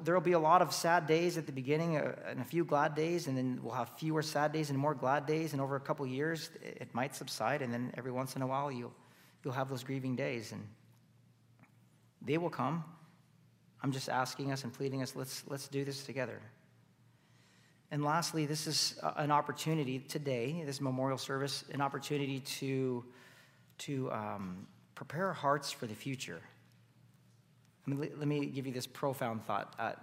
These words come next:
Dad was so consistent. Some might say he's predictable.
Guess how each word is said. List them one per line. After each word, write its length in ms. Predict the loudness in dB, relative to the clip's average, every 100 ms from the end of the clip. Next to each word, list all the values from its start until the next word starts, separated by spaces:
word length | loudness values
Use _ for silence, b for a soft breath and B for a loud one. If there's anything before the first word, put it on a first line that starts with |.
| -4
Dad 280 | 0 2 0
was 120 | -4
so 840 | -4 -4 -4 0 4 6 6 4 -2 -4
consistent. 640 | -2 0 -4 -6 -8 -8
Some 220 | 0 4
might 240 | 4 2 0
say 280 | 0 0
he's 220 | 0 -6 -10
predictable. 720 | -8 -6 -6 -6 -8 -8